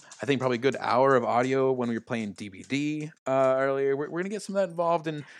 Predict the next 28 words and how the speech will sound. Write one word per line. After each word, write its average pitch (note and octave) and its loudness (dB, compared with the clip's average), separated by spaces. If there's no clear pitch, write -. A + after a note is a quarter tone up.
get D#3 -2
some D#3+ -8
of D3+ -4
our D#3 4
other, D3 2
uh, C3+ 4
our C3 2
Discord B2+ -2
friends G#2+ -4
over A2+ -6
here A2 -8
in, G#2+ -8
in A2+ -10
Dead B2+ -2
by B2 0
Daylight A#2+ -2
or A3+ 0
in F3+ -2
Rocket B2+ -2
League, A#2+ -8
since A2 -12
that's A2+ -4
a, G2+ -4
a G#2+ -10
fun A#2 -2
team A#2 -8
game G#2+ -8
too. A2 -8